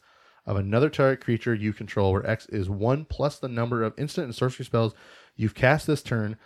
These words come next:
They gain haste, exile them at the beginning of the next end step. It has had a seventy-nine percent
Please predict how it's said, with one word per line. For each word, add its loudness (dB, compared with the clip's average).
They 0
gain 2
haste, 2
exile 4
them 2
at 2
the -2
beginning 2
of 0
the -2
next -2
end -4
step. -8
It -2
has 0
had 2
a -2
seventy-nine 0
percent -2